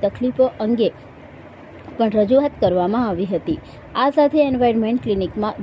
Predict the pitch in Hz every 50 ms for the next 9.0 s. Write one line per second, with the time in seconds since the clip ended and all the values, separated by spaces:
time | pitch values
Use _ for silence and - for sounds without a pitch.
0 | - 233 233 233 - - 302 302 302 233 190 - 185 160 160 175 202 196 165 -
1 | - - - - - 190 190 190 180 190 202 190 190 208 196 - - - - -
2 | - - 233 220 202 - 285 269 277 277 302 294 294 285 247 - - 175 175 185
3 | 190 190 170 - 226 208 - 202 190 180 180 170 185 185 190 180 185 196 202 220
4 | 240 247 - 269 269 262 - 214 175 170 180 185 180 185 196 202 220 233 - -
5 | - - - - 247 254 254 262 285 285 294 320 - - 196 180 180 180 202 196
6 | 185 180 208 226 - - 196 202 - - 190 180 190 214 240 247 233 202 175 180
7 | 202 165 190 156 - 170 156 - - - - - - - - 196 175 170 185 190
8 | - - 240 - 254 240 202 247 240 - 220 202 202 214 220 - - 226 233